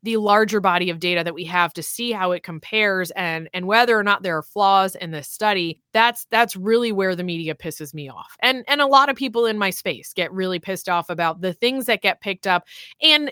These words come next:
shared in the meme universe. Memes are just, that gets shared out. A funny one gets shared out, and all of a sudden everyone's, like, believing something is fact.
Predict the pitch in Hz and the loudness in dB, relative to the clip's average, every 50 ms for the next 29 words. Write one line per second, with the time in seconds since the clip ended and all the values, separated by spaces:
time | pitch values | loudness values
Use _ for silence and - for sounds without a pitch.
0 | - - - - 247 226 220 226 220 208 196 175 165 175 190 202 214 214 208 208 | -8 -10 -6 -2 0 2 2 2 0 0 -2 -4 -4 -4 -4 -2 -2 -2 -2 -2
1 | 208 202 202 208 190 190 202 208 214 208 - - - 185 180 185 190 202 202 202 | -2 -2 -2 -4 -2 -2 -2 -2 -2 -4 -6 -8 -8 -8 -6 -6 -4 -4 -4 -4
2 | 196 185 - 175 185 180 180 175 165 180 175 165 - - - _ - - 175 _ | -6 -6 -4 -2 0 0 0 0 0 0 -2 -2 -4 -10 -16 _ -16 -16 -16 _
3 | - 185 208 196 214 214 226 220 - - - - 214 208 208 208 196 196 196 202 | -2 0 2 2 2 2 0 -2 -2 -4 -4 -2 0 0 2 2 4 4 6 6
4 | 208 202 180 165 156 - - 214 214 226 226 220 220 226 220 214 214 - - - | 4 4 2 -2 -4 -2 -2 -2 -2 -2 -2 -2 -2 -2 -2 -4 -4 -4 -6 -6
5 | 208 196 202 196 196 190 190 185 180 175 180 185 190 190 196 180 - 190 185 180 | -4 -2 -2 0 2 2 2 2 0 0 0 0 0 0 -2 -4 -4 -4 -4 -2
6 | 180 175 175 175 180 180 180 175 175 165 170 165 156 180 180 185 190 190 175 180 | -2 -2 -2 -2 -4 -4 -6 -6 -6 -6 -6 -6 -6 -6 -6 -4 -4 -4 -4 -6
7 | 170 160 - - 180 175 165 175 165 165 160 151 143 - - - 175 160 143 - | -6 -6 -8 -8 -8 -8 -8 -8 -8 -6 -6 -8 -8 -8 -4 0 0 0 0 -2
8 | - | -8